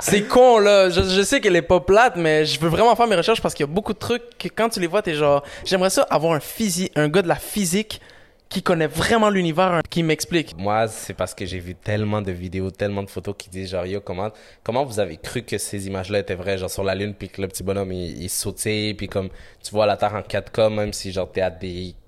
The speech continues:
Speaker 2: milliers de kilomètres. Je sais pas, genre c'est étrange, je trouve. Justement, un peu par rapport à ça, dernièrement, il y a eu une polémique de fou avec Samsung.
Speaker 1: Samsung ?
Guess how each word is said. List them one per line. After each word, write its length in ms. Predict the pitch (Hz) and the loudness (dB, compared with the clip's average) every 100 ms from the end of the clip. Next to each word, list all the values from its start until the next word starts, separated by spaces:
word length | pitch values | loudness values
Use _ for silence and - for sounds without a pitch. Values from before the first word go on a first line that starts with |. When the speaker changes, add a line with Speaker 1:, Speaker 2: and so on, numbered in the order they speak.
| - | -20
Speaker 2:
milliers 380 | 98 110 107 110 | -10 -8 -6 -8
de 60 | - | -6
kilomètres. 440 | 107 101 104 98 - - - | -4 -2 -4 -6 -14 -20 -12
Je 60 | |
sais 80 | - | -6
pas, 200 | 123 151 | 0 0
genre 160 | 107 - | 0 -2
c'est 180 | - - | -4 -6
étrange, 460 | 123 - 135 123 - | -6 -4 -4 -2 -6
je 60 | |
trouve. 280 | - 98 92 - - - - - - | -6 -8 -8 -14 -16 -16 -18 -20 -12
Justement, 500 | 101 - 104 139 110 - - - - _ - - | -10 -4 0 0 0 -4 -16 -20 -20 _ -12 -6
un 100 | 107 | -2
peu 120 | 139 | 0
par 160 | 110 101 | 2 2
rapport 280 | 98 95 | 2 0
à 60 | 95 | 0
ça, 120 | - | -2
dernièrement, 500 | 104 95 95 92 101 | -2 -2 -2 -4 -4
il 100 | 117 | -2
y 40 | 92 | -4
a 40 | |
eu 200 | 92 90 | -4 -6
une 120 | 95 | -8
polémique 480 | - 113 104 110 98 | -4 -2 -2 -4 -8
de 100 | 90 | -12
fou 220 | - 117 | -6 -4
avec 200 | 98 90 | -2 -4
Samsung. 460 | - 87 - 92 87 - _ _ _ | -8 -10 -8 -8 -10 -18 _ _ _
Speaker 1:
Samsung ? 500 | - 170 175 151 | -4 -2 -2 -4